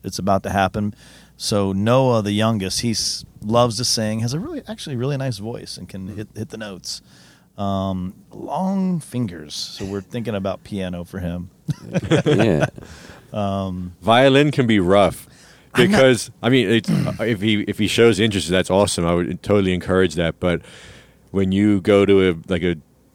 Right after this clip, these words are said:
Speaker 3: school where they're teaching kids, there's a good four years of the most horrific sounds
Speaker 1: I'll
Speaker 3: ever,
Speaker 1: bet.
Speaker 3: 'cause, 'cause violin is just impossible.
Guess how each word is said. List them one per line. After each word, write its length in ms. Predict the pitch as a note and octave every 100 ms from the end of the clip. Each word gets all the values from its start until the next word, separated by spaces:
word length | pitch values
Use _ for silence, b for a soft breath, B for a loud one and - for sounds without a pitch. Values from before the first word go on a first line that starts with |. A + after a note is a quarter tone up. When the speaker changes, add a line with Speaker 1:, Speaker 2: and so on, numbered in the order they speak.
| -
Speaker 3:
school 460 | - - A2 G#2+ G2
where 60 |
they're 140 | F#2 F2
teaching 400 | - G2 - F#2
kids, 340 | - G#2 F#2
there's 200 | G2+ G2+
a 60 | G#2
good 320 | F2 A2 G2
four 320 | - G#2 G#2
years 360 | G2 F#2+ F2+ E2+
of 160 | E2+
the 140 | E2 F2+
most 380 | F2 F#2+ F2+ -
horrific 500 | F#2+ F#2+ - F#2+ -
sounds 680 | - F#2 F2 E2 D#2+ - - b b b
Speaker 1:
I'll 80 | G2
Speaker 3:
ever, 180 | E2+ D#2+
Speaker 1:
bet. 80 | F#2+
Speaker 3:
'cause, 160 | A2
'cause 160 | - G2
violin 420 | G2 A#2 B2 A2+
is 120 | F#2+
just 180 | G#2 F#2+
impossible. 680 | F2+ - G2 F#2+ D#2+ D2